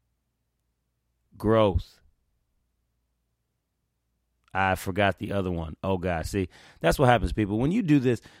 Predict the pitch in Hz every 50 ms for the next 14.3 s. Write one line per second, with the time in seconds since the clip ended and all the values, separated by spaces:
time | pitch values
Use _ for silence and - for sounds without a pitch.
0 | _ - 127 143 151 165 156 - 143 123 - - 123 110 101 - - 147 135 113
1 | - _ - 110 135 143 107 - - 85 85 87 90 90 87 85 - _ - _
2 | _ _ _ - 147 202 175 143 139 117 104 117 120 123 123 120 113 - - 131
3 | 117 - 120 117 123 120 - 113 92 92 87 78 92 92 110 120 110 85 98 107
4 | 104 95 82 73 62 - _ _ _ _ _ _ _ - 104 101 90 85 82 -
5 | - _ _ _ _ _ - - 101 127 131 117 101 101 90 82 95 92 92 90
6 | 87 82 78 76 - - - - - - - - - 170 185 214 170 190 180 165
7 | 156 160 - 139 135 139 156 143 - 135 123 - - 117 117 117 113 113 110 104
8 | 101 107 110 101 92 87 101 - 139 139 135 127 - - 151 151 139 120 95 85
9 | 87 85 - - 127 120 123 147 - - 117 101 87 - - 135 135 151 147 131
10 | 127 117 - 131 120 110 113 110 95 90 90 101 98 92 - 98 92 78 76 82
11 | 82 - - - - - - _ _ _ _ _ - - - 131 123 127 123 123
12 | 117 113 117 117 117 110 110 113 110 107 - - 101 92 92 98 104 107 104 98
13 | - - 92 92 85 87 87 - - 110 107 104 - - 131 127 120 120 120 120
14 | 113 107 98 92 -